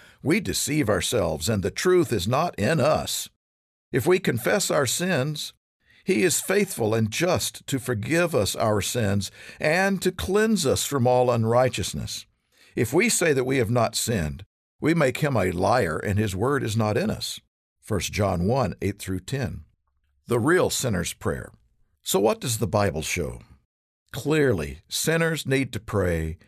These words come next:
and all of us have sinned. We need to pray the prayer of a sinner, but nowhere do we find a prescribed sinner's prayer. Real repentance is very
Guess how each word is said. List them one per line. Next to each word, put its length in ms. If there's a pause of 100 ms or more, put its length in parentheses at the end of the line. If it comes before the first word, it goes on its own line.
(240)
and 200
all 280
of 100
us 340
have 220
sinned. 520 (540)
We 140
need 280
to 80
pray 380
the 120
prayer 380
of 100
a 80
sinner, 560 (380)
but 160
nowhere 420
do 160
we 160
find 420
a 140
prescribed 880 (240)
sinner's 480
prayer. 480 (640)
Real 360
repentance 720
is 180
very 540